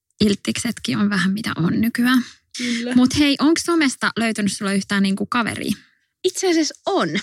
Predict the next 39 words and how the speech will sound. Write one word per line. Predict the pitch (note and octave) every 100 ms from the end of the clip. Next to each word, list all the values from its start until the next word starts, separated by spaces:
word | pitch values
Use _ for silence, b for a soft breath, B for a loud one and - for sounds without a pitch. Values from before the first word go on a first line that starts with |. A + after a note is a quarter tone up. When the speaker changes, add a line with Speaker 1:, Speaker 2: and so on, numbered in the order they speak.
| - _ -
Speaker 1:
Oikeesti? | E4+ - - - B3
Speaker 2:
Mulla | D#4+ G4
Speaker 1:
Kerro. | E4 C#4+ - -
Speaker 2:
on, | C#4+
mä | D#4
oon | D4
yhden | F#4+ D#4 A3 F#3+ F3+
ihan | A#3+ A3+ F3+
voisin | F3+ F3+ F3
sanoa | F3 F3 E3
niinku | F3 -
ystävän | B3+ - - - G3
saanut | G#3 - G3+
somesta. | - - G3+ - F4+ - -
Se | D#4
Speaker 1:
Joo. | A#3+
Speaker 2:
on | G3 -
Adama. | G3 G3 C4 - _ _
Speaker 1:
Joo. | B3+ A3 G3+
Speaker 2:
Mä | D4
en | F3
tiedä, | F3
seuraatkohan | - F3 D#3+ F3+ F#3 F#3+
sä | F#3
Adamaa | F3+ F3+ F#3
silloin | - F3 F3
kanssa | F#3 - A3+
Speaker 1:
En | G#3+
taida | F#3 F#3
Speaker 2:
YouTubeen. | E3+ E3+ F3+
Speaker 1:
seuraa. | F#3+ G#3+
Speaker 2:
Ja | A3 - _ _ -
se | -
on | F3
semmonen | E3+ E3+ E3+ A2 G#2
ihana | F#3 F3 F3 -
lifestyle | G1+ F3+ F#3 - F#3 F#3 - -
fitness | F3+ F#3 F#3+ - -
mimmi. | A3 G3+ A3+